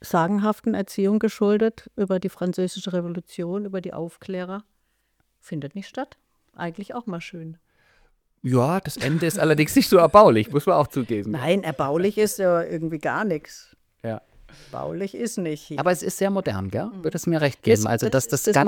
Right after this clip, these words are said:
Speaker 1: modern.
Speaker 2: fehlt in dieser,
Speaker 1: Mhm.
Speaker 2: äh, in dieser Zusammenhang. Während wir, ich sag mal, zeitgleich, äh, die Austen-Romane,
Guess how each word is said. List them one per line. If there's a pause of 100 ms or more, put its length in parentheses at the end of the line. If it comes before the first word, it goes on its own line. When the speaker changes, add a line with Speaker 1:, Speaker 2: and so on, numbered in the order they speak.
(120)
Speaker 1:
modern.
Speaker 2:
fehlt
in
dieser,
Speaker 1:
Mhm. (140)
Speaker 2:
äh, (120)
in
dieser
Zusammenhang. (300)
Während
wir, (160)
ich
sag
mal,
zeitgleich,
äh, (520)
die
Austen-Romane,